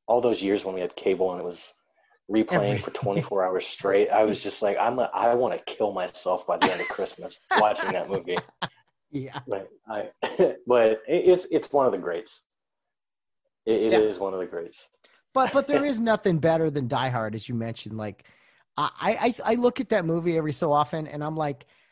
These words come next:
Speaker 2: "Man, the idea to come up with this movie and make it a Christmas type theme with terrorists in L A, like,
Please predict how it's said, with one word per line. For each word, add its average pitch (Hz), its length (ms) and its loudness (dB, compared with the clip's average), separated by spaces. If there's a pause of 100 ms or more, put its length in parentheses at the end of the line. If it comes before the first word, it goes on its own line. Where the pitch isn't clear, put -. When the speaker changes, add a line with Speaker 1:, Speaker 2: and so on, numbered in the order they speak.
(280)
Speaker 2:
"Man, 214 340 0 (140)
the 202 200 -4
idea 262 420 0 (120)
to 185 80 -8
come 214 220 -2
up 214 140 -2
with 196 140 0
this - 180 -8
movie 135 360 -2
and 147 140 -4
make 190 240 -2
it 190 160 -2 (160)
a - 80 -8
Christmas - 600 -4 (100)
type 165 300 -4
theme 143 540 -2 (520)
with 208 260 4
terrorists 175 720 2 (420)
in 262 200 4
L 240 300 6
A, 175 480 2 (260)
like, 196 400 0